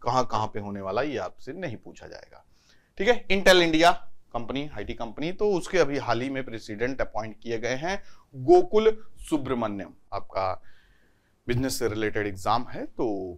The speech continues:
पूछा जा सकता कंपनी वगैरह का कौन एमडी बना, कौन सीईओ बना, कौन आपके प्रेसिडेंट बने, तो इसका एक अलग भी अपॉइंटमेंट से रिलेटेड क्वेश्चन आ जाते हैं, कौन किस में अपॉइंट किया गया, इंटरनेशनल, नेशनल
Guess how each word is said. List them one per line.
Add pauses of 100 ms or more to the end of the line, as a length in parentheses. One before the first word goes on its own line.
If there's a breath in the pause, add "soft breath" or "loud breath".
पूछा
जा
सकता
कंपनी
वगैरह
का
कौन (240)
एमडी
बना,
कौन
सीईओ
बना,
कौन
आपके
प्रेसिडेंट
बने,
तो
इसका
एक
अलग
भी
अपॉइंटमेंट
से
रिलेटेड
क्वेश्चन
आ
जाते
हैं,
कौन
किस
में
अपॉइंट (300)
किया
गया, (260 loud breath)
इंटरनेशनल,
नेशनल